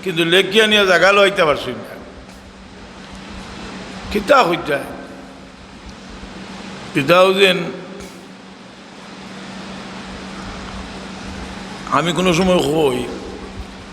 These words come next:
যে তোমরা মওদুদি সাহেবের অত বিরোধিতা করো, আর হিবা ইবনে তাইমিয়ারে ইমাম বানো।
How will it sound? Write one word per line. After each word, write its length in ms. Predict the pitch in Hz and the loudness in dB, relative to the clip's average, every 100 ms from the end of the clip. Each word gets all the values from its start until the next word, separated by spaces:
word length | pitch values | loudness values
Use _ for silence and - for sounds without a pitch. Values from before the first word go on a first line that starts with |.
| - - | -16 -10
যে 80 | - 135 | -8 -4
তোমরা 260 | 165 185 202 | 0 2 4
মওদুদি 500 | 185 160 151 185 214 | 2 0 -2 -2 2
সাহেবের 300 | 190 214 196 | 4 4 4
অত 140 | 175 | 2
বিরোধিতা 460 | 185 160 156 170 160 | 0 0 0 0 0
করো, 320 | 104 107 107 - - - - - - - - - - - - - - | 0 -4 -8 -10 -14 -16 -16 -16 -16 -16 -16 -16 -16 -14 -14 -8 0
আর 280 | 143 143 139 143 123 | 4 4 2 -4 -6
হিবা 360 | 143 175 208 208 196 - - - - - - | -2 4 6 6 4 -2 -10 -12 -12 -14 -12
ইবনে 340 | 196 208 214 226 | -6 -4 0 0
তাইমিয়ারে 580 | 226 214 196 196 190 185 | 2 2 4 6 8 6
ইমাম 300 | 175 175 160 | 6 4 4
বানো। 240 | 135 110 | 2 0